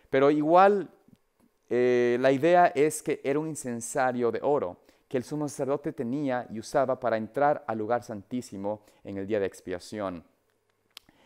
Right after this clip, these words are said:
También teníamos allí, dentro de artículos, una vasija con el maná, una urna con el maná. Ustedes pueden ver aquí que tenemos una vasija,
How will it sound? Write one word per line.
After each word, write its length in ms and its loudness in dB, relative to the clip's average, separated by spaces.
También 540 -2
teníamos 680 -2
allí, 540 -4
dentro 320 -2
de 80 2
artículos, 560 -4
una 220 -2
vasija 680 -2
con 340 -2
el 140 -2
maná, 300 0
una 240 -2
urna 280 -2
con 160 -8
el 60 -4
maná. 280 -2
Ustedes 240 -6
pueden 260 -2
ver 120 2
aquí 460 -4
que 80 -16
tenemos 340 -2
una 420 0
vasija, 760 -2